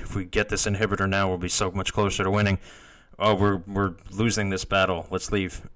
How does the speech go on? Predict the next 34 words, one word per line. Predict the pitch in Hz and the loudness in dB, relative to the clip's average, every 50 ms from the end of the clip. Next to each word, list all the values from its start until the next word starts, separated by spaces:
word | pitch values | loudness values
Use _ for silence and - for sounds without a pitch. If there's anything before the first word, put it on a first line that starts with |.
| _ _ _ _ _ - | _ _ _ _ _ 2
Oh, | - 110 113 | 4 6 6
we | 113 110 | 6 4
can | - 120 110 | 4 4 4
go | 117 117 | 4 6
back | 120 113 - - | 6 4 4 4
in. | 117 107 95 - - - - - - _ _ _ _ _ _ _ _ _ - | 2 0 0 -4 -12 -18 -20 -20 -20 _ _ _ _ _ _ _ _ _ -4
Oh, | - 107 104 | 0 0 2
we're | 95 95 95 | 2 2 0
getting | - 98 95 - 95 92 90 85 | -2 -2 -4 -2 -2 -4 -4 -4
fucked | - - - - - 101 - - - | -6 -8 -4 0 0 0 0 0 0
up | 107 98 - - | -2 -2 -2 -2
by | - 95 90 87 - - - - - - - - - - - | -2 -2 -2 -2 -6 -10 -20 -20 -20 -20 -20 -20 -20 -12 -4
Kennen, | - - 107 101 92 87 82 82 - - - - - - - - - - - _ _ _ _ _ _ _ _ - | 0 0 2 2 0 -2 -6 -8 -14 -16 -16 -18 -18 -18 -20 -20 -20 -20 -20 _ _ _ _ _ _ _ _ -6
by | - 90 92 | -4 -2 -2
Impact's | 90 101 101 92 101 98 90 - - | -2 -2 -2 0 0 0 0 -2 -4
Kennen. | - 104 95 90 85 82 82 | -2 -2 -2 -2 -2 -4 -8
That's | 82 76 - - | -8 -8 -10 -6
bad." | - 98 92 85 82 - - - - - - - - - - - - | -4 -4 -4 -4 -4 -8 -14 -20 -20 -20 -20 -20 -20 -20 -20 -14 -10
And | - 92 95 | -8 -6 -4
then | 92 90 87 87 | -4 -4 -4 -4
that's | 87 90 87 - | -4 -4 -4 -4
where | - 92 | -6 -4
they | 87 87 | -6 -6
lost | 85 85 85 80 - - | -6 -6 -8 -8 -10 -12
the | - | -14
fight, | - - 80 82 - | -12 -14 -14 -12 -10
<laughs> | |
basically. | - - - 101 - - 82 - - - - 117 101 - - 139 | -6 -4 0 2 4 4 4 4 6 6 6 4 4 2 0 0
Like, | - 104 104 98 - | 0 0 -2 -2 0
that's | - 117 117 - - | -2 -2 -2 0 0
a | 104 95 | 0 0
really | 95 107 139 160 143 127 | 2 2 4 4 4 4
good | 104 113 104 - | 2 2 0 0
play-by-play | - 117 113 107 98 92 90 - - 104 92 90 87 | 0 0 2 2 2 0 0 -2 -2 -4 -4 -4 -4